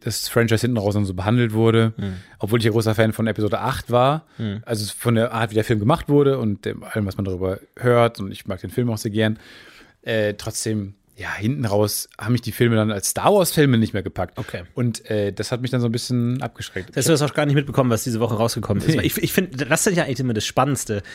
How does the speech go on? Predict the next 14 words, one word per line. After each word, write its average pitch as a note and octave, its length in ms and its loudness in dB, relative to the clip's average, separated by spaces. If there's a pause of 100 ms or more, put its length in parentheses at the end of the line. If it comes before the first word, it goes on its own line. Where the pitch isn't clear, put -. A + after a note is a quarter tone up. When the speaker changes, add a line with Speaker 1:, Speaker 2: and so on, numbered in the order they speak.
(280)
Speaker 2:
wenn A#2+ 180 0
teilweise C3+ 440 2
noch A#2 180 0
Sachen C3 320 -2
erklärt A#2 460 -4
werden, G#2+ 180 2
nachdem B2 320 0
der A2 120 2
Film A2+ 280 0
draußen A2+ 380 -2
ist. F#2 100 -6
So B2 60 -2
dieses A2+ 240 0
klassische A2+ 480 0